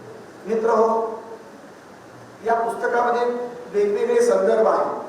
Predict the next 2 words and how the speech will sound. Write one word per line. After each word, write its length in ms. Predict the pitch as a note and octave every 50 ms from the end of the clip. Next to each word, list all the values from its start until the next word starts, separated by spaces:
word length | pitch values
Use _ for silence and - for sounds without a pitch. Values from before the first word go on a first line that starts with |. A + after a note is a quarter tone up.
| - - - - - - - - - - - - - - - - - - - - - - - - - - - - -
त्यावेळेसच्या 540 | - - A3+ A#3 A#3+ A#3 A#3+ A#3+ A#3+ B3 B3
बातम्या 540 | B3+ - - - - G#3 A3 A3 A3 G#3+ -